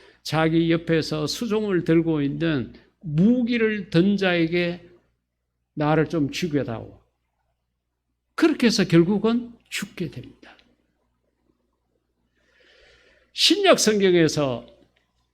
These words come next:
우리 예수님께서 포기한 인간 누가 있을까? 이 고난 주간에 아마 예수님 이름 다음으로 가장 많이 이름이 거론되는 것이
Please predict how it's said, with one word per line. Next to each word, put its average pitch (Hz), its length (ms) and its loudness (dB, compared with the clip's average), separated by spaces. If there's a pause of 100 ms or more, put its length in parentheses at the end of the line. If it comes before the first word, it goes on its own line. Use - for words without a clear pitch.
우리 156 420 4
예수님께서 294 720 4
포기한 202 520 4
인간 160 540 2
누가 139 300 0
있을까? 143 680 -2 (420)
이 220 180 4
고난 285 420 2
주간에 170 720 0
아마 202 420 0
예수님 269 880 4
이름 294 480 2
다음으로 233 600 0
가장 349 600 -2
많이 214 380 2
이름이 196 520 2
거론되는 170 640 2
것이 202 420 -2